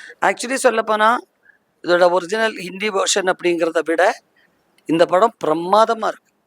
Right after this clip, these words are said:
என்னுடைய கேரக்டர், யோகி பாபு கேரக்டர், அஹ், ரவிக்குமார் சார் கேரக்டர், அதெல்லாம் இதுல ரொம்ப பிரமாதமாவே பண்ணியிருந்தாங்க. இந்த படம் பல லாங்குவேஜ்ல எடுத்திருக்காங்க. But இவ்வளவு ஒரு ம-,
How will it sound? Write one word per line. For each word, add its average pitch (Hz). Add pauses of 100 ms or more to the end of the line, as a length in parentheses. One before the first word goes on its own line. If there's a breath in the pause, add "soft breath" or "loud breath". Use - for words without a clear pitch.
(380)
என்னுடைய 170
கேரக்டர், 190 (480 loud breath)
யோகி 185
பாபு 180
கேரக்டர், 185 (300)
அஹ், 165
ரவிக்குமார் 185
சார் 180
கேரக்டர், 180 (500 loud breath)
அதெல்லாம் 185
இதுல 202
ரொம்ப 180
பிரமாதமாவே 196 (360)
பண்ணியிருந்தாங்க. 165
இந்த 190
படம் 262
பல 262
லாங்குவேஜ்ல 220
எடுத்திருக்காங்க. 156
But 175 (560 loud breath)
இவ்வளவு 220
ஒரு 214 (280)
ம-, 180